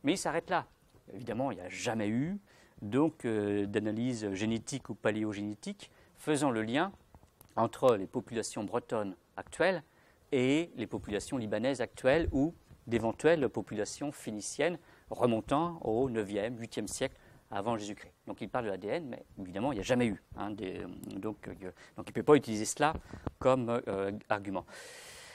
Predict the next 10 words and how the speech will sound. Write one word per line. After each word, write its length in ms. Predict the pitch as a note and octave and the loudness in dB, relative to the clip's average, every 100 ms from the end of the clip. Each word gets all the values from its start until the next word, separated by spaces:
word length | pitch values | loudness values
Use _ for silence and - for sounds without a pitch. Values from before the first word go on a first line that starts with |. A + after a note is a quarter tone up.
| - _ _ - | -20 _ _ 8
Toutes 240 | C4+ - | 8 8
les, 400 | F3+ F3+ F3+ F#3 | 6 8 8 6
euh, 960 | - C#3 C3 C3 B2+ C3 C3+ C3+ C3+ C#3 | 4 6 8 6 4 0 -2 -2 -2 -2
donc 260 | C3+ F#3 E3 | 0 0 4
il 80 | C#3 | 8
va 220 | D#3 D#3 | 10 10
en 60 | |
particulier 600 | - - D#3 - C#3+ D3+ | 6 6 2 -4 -2 2
utiliser 380 | C#3+ - A#2 A#2 | 2 0 -4 0
l'étymologie. 720 | A#2+ A#2 B2+ A#2+ A#2+ G2 - | -2 -2 -2 0 0 -2 -10